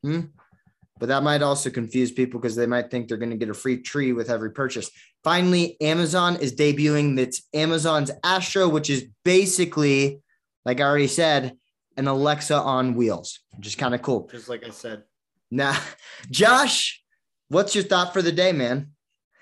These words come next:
Speaker 1: And have you
Speaker 2: Uh,
Speaker 1: tried Dutch Bros,
Speaker 2: uh,
Speaker 1: which you promised our listeners? Have you tried it yet?
Speaker 2: <clears throat> I don't think you understand its location, okay, buddy?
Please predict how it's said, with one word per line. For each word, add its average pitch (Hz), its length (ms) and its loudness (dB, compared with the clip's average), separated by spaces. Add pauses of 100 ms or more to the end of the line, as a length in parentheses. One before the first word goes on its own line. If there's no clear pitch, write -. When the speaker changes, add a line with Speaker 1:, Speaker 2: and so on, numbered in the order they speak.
(100)
Speaker 1:
And 214 220 4
have 208 240 2
you 233 80 2
Speaker 2:
Uh, 180 40 -2
Speaker 1:
tried 226 320 2
Dutch - 260 0
Bros, 127 360 2
Speaker 2:
uh, - 20 -18
Speaker 1:
which 143 220 -4
you 160 140 2
promised 170 520 -2
our 160 280 4
listeners? 143 640 -6 (400)
Have 139 120 -2
you 143 60 -2
tried 170 220 0
it 196 60 2
yet? 208 300 0 (120)
Speaker 2:
<clears throat> - 120 -20
I 196 320 -4
don't 220 180 0
think 226 200 0
you 160 120 -8
understand 170 520 -4
its 135 160 -10
location, 127 600 -4
okay, 131 240 -6
buddy? 131 380 -4